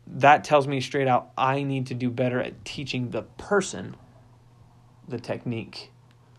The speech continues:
Because if the dog does it for me, they can do it for them. It, it's not like, "I like this person better," or, "This trainer's more strict than I can be." Um, really, it, it's not about a strictness. It's just about communication.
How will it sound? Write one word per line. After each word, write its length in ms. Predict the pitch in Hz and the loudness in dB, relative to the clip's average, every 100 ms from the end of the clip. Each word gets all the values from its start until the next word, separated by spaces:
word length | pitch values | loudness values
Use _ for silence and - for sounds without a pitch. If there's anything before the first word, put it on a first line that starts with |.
| - - - | -20 -20 -8
Because 340 | 143 151 135 | 0 2 4
if 140 | 131 135 | 2 0
the 60 | |
dog 320 | 139 170 185 170 | 4 4 6 8
does 200 | 196 180 | 8 6
it 80 | |
for 140 | 135 156 | 0 -2
me, 160 | 165 | -2
they 140 | 131 147 | 0 -2
can 200 | 151 131 | 0 2
do 140 | 135 | 2
it 80 | 131 | 0
for 160 | - 110 | -4 -4
them. 300 | 110 95 - - - | -4 -6 -12 -20 -12
It, 220 | - 143 139 | -4 -2 -2
it's 180 | 131 | -4
not 260 | 143 151 135 | 0 0 2
like, 340 | 127 123 - - | 0 -2 -6 -8
"I 120 | 139 | -4
like 280 | 139 139 135 | -2 -2 -4
this 160 | 139 | -8
person 440 | - 135 131 127 123 | -6 -6 -6 -8 -4
better," 440 | 123 110 - - - - - - | -4 -4 -6 -10 -16 -20 -20 -4
or, 300 | 123 117 113 - - - | 0 0 -2 -10 -18 -8
"This 140 | 147 | -6
trainer's 440 | - 151 147 143 127 | -4 -2 0 -2 0
more 180 | 135 135 | 0 0
strict 440 | - 156 135 - | -2 -2 -2 -4
than 140 | 127 | -6
I 140 | 120 123 | -4 -4
can 240 | - 117 | -6 -8
be." 300 | 110 104 92 - - - - | -8 -8 -10 -16 -20 -18 -4
Um, 380 | 131 123 120 - | -2 0 -2 0
really, 340 | 147 190 147 | 2 4 2
it, 240 | - 139 127 | 0 -2 -2
it's 200 | 135 139 | -6 -2
not 180 | 165 160 | 0 2
about 360 | 151 160 - - | 2 0 -2 -6
a 100 | - | -8
strictness. 480 | - 180 170 131 151 | -4 -4 -4 -6 -6
It's 140 | - | -10
just 180 | 180 185 | -8 -4
about 240 | 180 185 | -2 0
communication. 680 | 185 185 180 196 190 107 | 0 -2 0 -2 -4 -6